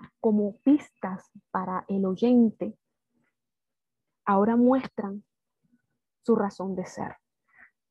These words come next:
Por ello, en la presentación de los personajes, el aspecto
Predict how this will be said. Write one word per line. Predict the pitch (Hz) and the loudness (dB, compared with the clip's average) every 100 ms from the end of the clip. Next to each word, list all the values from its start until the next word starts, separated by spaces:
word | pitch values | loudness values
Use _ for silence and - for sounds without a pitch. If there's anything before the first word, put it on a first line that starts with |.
| _ _ _ _ _ _ _ _ _ _ | _ _ _ _ _ _ _ _ _ _
Por | - 226 | 0 2
ello, | 214 226 277 285 269 - - _ _ _ _ | 4 2 2 0 0 -2 -6 _ _ _ _
en | 214 208 | 0 2
la | 208 202 185 - _ _ _ _ _ _ _ _ _ _ _ | 2 -2 -6 -12 _ _ _ _ _ _ _ _ _ _ _
presentación | 202 202 - 208 196 190 - 226 240 233 185 185 190 _ _ _ _ _ _ _ _ | -8 -6 -4 -4 -6 -10 -8 -2 0 0 -2 -8 -14 _ _ _ _ _ _ _ _
de | - 202 | -6 -2
los | 202 - | -2 -2
personajes, | 196 190 190 196 220 202 - - - _ _ _ _ _ _ _ _ _ _ _ _ - | -4 -4 -4 -4 -4 -6 -12 -16 -20 _ _ _ _ _ _ _ _ _ _ _ _ -4
el | 214 | -2
aspecto | 208 - 214 214 _ 262 | -2 -2 -4 -4 _ -6